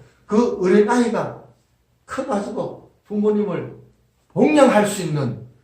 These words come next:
그런 아들로 키워야 될 거 아니-, 아니겠어요? 아들이 맨날 이쁘다 해가지고 마마보이를 만들어 놓으면은 그 평생 짐이 됩니다. <laughs> 예. 하나님께서도 자녀가 요구를 하지 않고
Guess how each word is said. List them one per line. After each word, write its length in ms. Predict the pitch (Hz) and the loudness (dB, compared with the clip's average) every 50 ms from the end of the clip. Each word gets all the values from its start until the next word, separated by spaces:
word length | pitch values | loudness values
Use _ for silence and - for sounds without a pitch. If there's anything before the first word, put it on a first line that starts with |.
| _ _ _ | _ _ _
그런 320 | - 285 294 294 277 - 190 | -4 0 0 0 0 0 -2
아들로 520 | 208 214 202 208 202 196 196 175 - - | -4 -2 -2 -2 -2 -2 -4 -6 -8 -8
키워야 500 | - - - 415 440 427 403 - - 190 | -6 -4 0 4 6 8 8 8 6 2
될 200 | - - - - | 0 -2 -4 -8
거 60 | 127 123 | -10 -14
아니-, 240 | 110 104 98 92 92 - | -14 -14 -14 -14 -14 -14
아니겠어요? 580 | - 120 117 113 107 110 107 101 - - - - - _ _ _ _ _ _ _ _ _ _ _ | -10 -10 -8 -8 -8 -10 -12 -12 -14 -16 -20 -20 -20 _ _ _ _ _ _ _ _ _ _ _
아들이 340 | - 254 247 - 330 330 - | -8 -8 -6 -6 -8 -8 -8
맨날 540 | - 214 208 247 - 302 - - - - - - _ _ _ _ _ _ _ _ | -8 -10 -10 -10 -12 -12 -12 -12 -12 -14 -16 -20 _ _ _ _ _ _ _ _
이쁘다 420 | 240 233 254 - - 233 - 302 - | -4 -4 -4 -4 -6 -6 -6 -6 -6
해가지고 800 | 185 190 190 190 190 196 196 190 180 156 - - - - _ _ _ _ _ _ _ _ _ | -4 -4 -4 -4 -4 -4 -4 -6 -6 -6 -8 -12 -16 -20 _ _ _ _ _ _ _ _ _
마마보이를 640 | - 170 226 262 269 277 269 269 240 240 226 226 214 | -2 0 2 4 4 4 4 2 2 2 2 0 0
만들어 340 | 208 170 156 170 208 214 220 196 | 0 0 0 0 2 2 2 2
놓으면은 580 | 185 196 185 160 147 151 - - - 120 - - - - _ _ _ _ _ _ _ _ _ _ | 0 0 -2 -2 -4 -4 -6 -6 -8 -10 -14 -16 -20 -20 _ _ _ _ _ _ _ _ _ _
그 260 | _ - 208 208 202 - | _ -8 -8 -8 -8 -10
평생 560 | - - 254 339 339 - - 403 403 - - | -12 -12 -12 -12 -10 -8 -8 -6 -6 -6 -8
짐이 380 | - - 208 208 208 208 208 | -8 -6 -4 -4 -4 -2 -2
됩니다. 800 | 196 185 170 165 151 143 147 135 123 - - 139 117 - - - - _ _ _ _ _ | -2 -2 -2 -2 -2 -4 -4 -4 -6 -6 -6 -8 -8 -10 -12 -16 -20 _ _ _ _ _
<laughs> 300 | _ _ _ _ - 151 | _ _ _ _ -20 -20
예. 120 | 131 - - - - _ _ _ _ _ _ _ _ _ | -20 -18 -20 -20 -20 _ _ _ _ _ _ _ _ _
하나님께서도 1040 | - 214 214 196 180 170 165 165 - - - 165 165 196 190 180 156 - - - - | -2 2 2 4 4 2 0 -2 -4 -4 -4 -4 -4 -4 -4 -4 -6 -8 -10 -12 -6
자녀가 720 | - - 202 220 254 294 320 - 247 247 240 - - 185 170 | -2 2 2 4 4 4 4 4 4 4 2 0 -2 -6 -6
요구를 480 | 156 147 151 165 220 226 226 - 160 - | -4 -2 0 0 0 0 0 -2 -2 -2
하지 200 | - - - 151 | -4 -6 -6 -6
않고 520 | 131 127 123 - 190 - - - - | -6 -6 -6 -8 -10 -12 -12 -16 -20